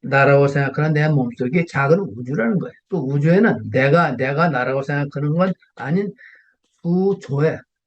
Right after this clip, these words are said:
수조, 수십 조의 미생물들이 살고 있다는 거예요. 그래서, 아,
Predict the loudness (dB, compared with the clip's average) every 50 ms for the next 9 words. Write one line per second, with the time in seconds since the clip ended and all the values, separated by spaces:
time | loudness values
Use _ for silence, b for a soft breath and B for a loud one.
0 | _ _ _ _ -8 -6 -6 -4 -4 -2 -2 -2 -2 -4 -4 -4 -2 -2 -2 -4
1 | -6 -10 _ -4 -2 0 0 0 0 -2 -2 -6 -4 -2 0 0 0 -2 -4 -6
2 | -6 -6 -6 -6 -4 -4 -4 -4 -4 -4 -6 -4 -4 -4 -2 -2 -2 -2 -4 -8
3 | -12 -18 _ _ _ _ _ _ _ _ _ _ _ _ _ _ _ _ _ _
4 | _ _ _ _ _ _ _ _ _ _ _ _ _ _ _ _ _ _ _ _
5 | _ -10 -10 -8 -6 -4 -4 -6 -6 -10 _ _ _ _ _ _ _ -16 -12 -8
6 | -6 -4 -4 -2 -2 -2 -4 -6 -8 -10